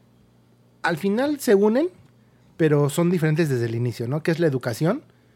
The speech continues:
y lo que estamos tocando, que es lo políticamente correcto. ¿En qué punto, y vuelvo a insistir y les vuelvo a preguntar, en qué punto creen ustedes que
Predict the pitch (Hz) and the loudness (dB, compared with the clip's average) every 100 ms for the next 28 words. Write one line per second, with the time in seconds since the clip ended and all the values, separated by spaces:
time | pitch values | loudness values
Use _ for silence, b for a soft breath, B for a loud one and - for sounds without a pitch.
0 | b b _ 127 127 - 151 156 135 139 | b b _ -6 -6 -2 -2 -2 -2 -2
1 | 135 135 131 135 123 113 113 113 110 110 | -4 -4 -4 -4 -6 -8 -8 -10 -12 -10
2 | 131 143 139 - b b b b b b | -8 -6 -8 -16 b b b b b b
3 | b b _ _ 170 170 254 233 226 190 | b b _ _ -2 0 0 2 2 2
4 | 202 240 - - 120 127 127 123 131 131 | 0 -2 -12 -8 -4 -2 -2 -2 -8 -10
5 | 127 170 165 - 127 120 110 117 113 117 | -6 -6 -6 -10 -8 -8 -10 -10 -8 -6
6 | 131 135 135 139 b b b 160 156 196 | -4 -4 -4 -8 b b b 0 2 2
7 | 202 196 190 196 202 185 196 185 185 - | 0 0 2 2 2 2 2 2 2 0
8 | 160 147 | 0 0